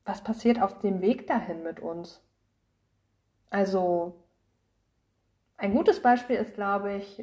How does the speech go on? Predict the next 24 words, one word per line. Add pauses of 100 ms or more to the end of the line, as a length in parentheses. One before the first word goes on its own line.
(120)
äh, (800)
<laughs>
gerade
jetzt
im
neuen
Jahr, (560)
wo
viele
sich
wahrscheinlich
vorgenommen
haben,
fünf
Kilo
abzunehmen
und
regelmäßig
ins
Sportstudio
zu
gehen
und,
ähm,